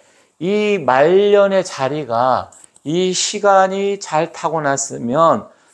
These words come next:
대체로 말년복이 좋다 이렇게 볼 수 있는 거예요. 그래서 첫 번째로는 이 말년운이 좋다는 것은 시간이 좋다. 그래서 시간이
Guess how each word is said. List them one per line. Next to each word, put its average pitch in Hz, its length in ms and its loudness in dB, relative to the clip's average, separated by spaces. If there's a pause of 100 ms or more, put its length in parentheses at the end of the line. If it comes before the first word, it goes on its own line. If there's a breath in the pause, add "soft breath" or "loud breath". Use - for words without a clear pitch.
(100)
대체로 196 760 2
말년복이 175 1000 0
좋다 151 440 0
이렇게 147 280 -2
볼 143 140 -4
수 143 140 -12
있는 143 260 -8
거예요. 110 220 0 (100)
그래서 175 500 0 (320 loud breath)
첫 196 280 -6
번째로는 185 840 0 (380)
이 156 220 -2
말년운이 160 920 2
좋다는 147 480 -6
것은 175 380 -8
시간이 208 640 0
좋다. 160 560 -2 (420)
그래서 180 560 2 (220)
시간이 190 880 0